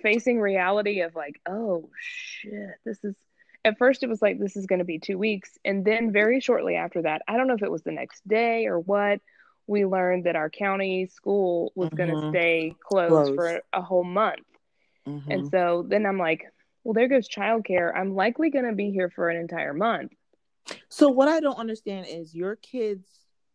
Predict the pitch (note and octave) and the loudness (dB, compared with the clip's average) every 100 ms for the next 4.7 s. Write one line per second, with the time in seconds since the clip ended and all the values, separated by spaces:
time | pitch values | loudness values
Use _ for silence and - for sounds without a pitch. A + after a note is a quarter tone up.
0 | _ - D#3+ D#3 D#3 C3 D#3 D3 C#3+ C#3+ | _ -6 -6 -8 -12 -12 -12 -12 -14 -16
1 | C3+ - D3+ - C3+ A#2+ A#2+ A#2 B2+ - | -16 -10 -10 -8 -12 -8 -8 -8 -14 -12
2 | C#3 C3 B2+ C3+ C#3 D3 D#3 D#3 D#3 E3 | -10 -10 -8 -8 -6 -8 -8 -8 -10 -12
3 | _ _ _ _ _ _ - A#3 C4+ C4 | _ _ _ _ _ _ 0 2 6 6
4 | B3 F3+ F3 - F3 E3+ D3 | 6 4 0 -6 -2 0 -2